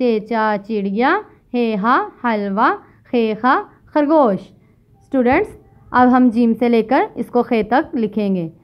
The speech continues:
कहाँ से लेकर कहाँ तक हमने लिखना है? जीम से लेकर खे तक। चलिए लिखना शुरू करते हैं। नुक्ते मिलाएं,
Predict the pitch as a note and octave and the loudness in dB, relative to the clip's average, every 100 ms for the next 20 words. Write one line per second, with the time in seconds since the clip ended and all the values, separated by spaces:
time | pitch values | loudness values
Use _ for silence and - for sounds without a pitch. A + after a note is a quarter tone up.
0 | _ A3 A3 A3+ A#3+ B3 A#3+ B3 A#3+ C4 | _ -4 -2 0 -2 0 0 0 0 -2
1 | C4+ B3+ A#3+ A#3+ B3 D#4 F#4+ A#3+ A3+ A3 | 2 2 2 0 2 0 0 0 0 0
2 | A#3 A3 D4 F4+ - G#3+ G3 F3+ E3 - | -2 0 -2 -2 -2 -2 -2 -6 -8 -14
3 | _ _ - A3+ A3+ A3 A#3 A3+ A#3+ B3 | _ _ -4 -2 0 -2 -2 -2 -4 -2
4 | A#3+ F#3+ B3 F4+ G#4 - - - _ _ | -2 -2 0 0 -4 -18 -20 -20 _ _
5 | - A#3+ B3+ B3+ C4 C4 C4+ G4 | -2 0 0 0 0 2 2 0